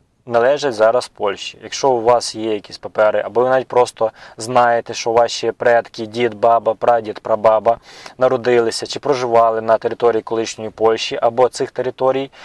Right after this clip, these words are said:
які я тільки що назвав в Україні, ви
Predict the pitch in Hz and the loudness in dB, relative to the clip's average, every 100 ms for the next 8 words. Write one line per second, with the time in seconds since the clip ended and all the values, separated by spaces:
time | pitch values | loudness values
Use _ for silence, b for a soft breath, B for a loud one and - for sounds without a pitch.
0 | B 123 - 131 127 139 131 - - 139 | B -10 -8 -4 -4 -4 -10 -8 -6 0
1 | 131 135 120 127 127 127 135 135 _ B | 2 0 -2 -2 0 2 2 2 _ B
2 | B B 123 127 131 123 135 135 135 B | B B -6 -2 -4 -4 -6 -6 -10 B
3 | B B B - 113 143 165 180 | B B B -14 0 2 4 0